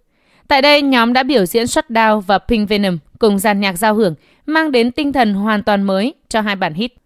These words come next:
Kết hợp cùng với hợp xướng và nghệ sĩ violon nổi tiếng thế giới Daniel Lojakovic, Blackpink thể hiện khía cạnh trưởng thành, xứng danh nhóm nhạc nữ toàn cầu. Ngay sau khi màn trình diễn được phát sóng rộng khắp ngày hai mươi tám tháng một,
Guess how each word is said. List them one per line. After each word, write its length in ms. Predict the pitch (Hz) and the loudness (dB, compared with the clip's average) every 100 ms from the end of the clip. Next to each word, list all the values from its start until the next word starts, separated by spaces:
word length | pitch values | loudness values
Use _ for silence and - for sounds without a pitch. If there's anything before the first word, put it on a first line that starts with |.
| _ _ _ _ | _ _ _ _
Kết 140 | 294 311 | 0 2
hợp 320 | 285 220 - | 4 2 2
cùng 240 | 233 208 | 0 2
với 140 | 208 247 | 0 2
hợp 160 | 240 | 0
xướng 320 | - 208 208 | 0 0 0
và 120 | 262 240 | 0 0
nghệ 220 | 220 185 | 0 -2
sĩ 320 | 226 226 269 | -4 -4 -4
violon 500 | 240 240 233 226 220 | 0 2 2 2 0
nổi 160 | 208 180 | 0 0
tiếng 200 | 202 208 | -2 -2
thế 140 | 208 | -4
giới 340 | 202 190 233 - 208 | -2 -2 -2 -6 -4
Daniel 440 | 226 220 220 214 208 196 202 | 0 0 0 0 0 -4 -2
Lojakovic, 680 | 214 214 214 - 196 233 - _ _ - | 0 2 0 -2 -2 -2 -6 _ _ -6
Blackpink 440 | 294 330 285 262 | -4 0 0 2
thể 140 | 254 208 | 2 2
hiện 240 | 220 196 | 2 0
khía 220 | - 214 | 0 -2
cạnh 240 | 240 294 202 | 0 -2 -2
trưởng 260 | 240 180 | -2 -2
thành, 240 | 196 196 175 - | -2 -4 -4 -8
xứng 300 | - - 220 | -6 -2 -2
danh 300 | 247 262 226 | 0 0 0
nhóm 220 | 214 190 254 | 0 -2 -2
nhạc 200 | 277 180 | -2 -4
nữ 140 | 196 | -2
toàn 200 | 247 170 | -2 -2
cầu. 200 | 190 160 - _ _ _ _ _ - | -2 -4 -8 _ _ _ _ _ -6
Ngay 180 | 262 285 | -2 0
sau 160 | 294 | 0
khi 220 | 277 285 262 | 0 0 0
màn 220 | 247 208 | 0 0
trình 180 | 226 208 | -2 -2
diễn 240 | 233 269 | -2 0
được 160 | 277 254 | -2 0
phát 160 | 302 | 0
sóng 220 | 269 214 | 0 0
rộng 200 | 233 240 | 0 -2
khắp 220 | 185 302 269 | -2 -2 -2
ngày 160 | 214 | -2
hai 80 | 220 | -2
mươi 60 | 220 | -2
tám 220 | 190 190 | -2 -2
tháng 180 | 196 240 | -2 0
một, 200 | 190 | -2